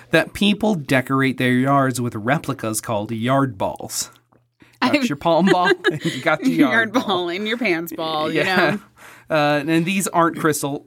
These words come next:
Speaker 1: cr-, because obviously that's dangerous.
Speaker 2: Yeah. <laughs>
Speaker 1: But they are mirrored spheres. They were popular in the,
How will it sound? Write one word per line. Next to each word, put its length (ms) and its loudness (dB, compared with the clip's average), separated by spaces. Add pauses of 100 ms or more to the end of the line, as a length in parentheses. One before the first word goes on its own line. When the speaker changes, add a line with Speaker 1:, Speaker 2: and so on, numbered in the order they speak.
(120)
Speaker 1:
cr-, 160 -14
because 420 -2
obviously 480 0
that's 260 -4
dangerous. 680 -2
Speaker 2:
Yeah. 340 2
<laughs> 60 0 (680)
Speaker 1:
But 220 2
they 140 4
are 200 4
mirrored 560 0
spheres. 680 -8 (280)
They 80 2
were 120 4
popular 500 2
in 100 2
the, 120 -4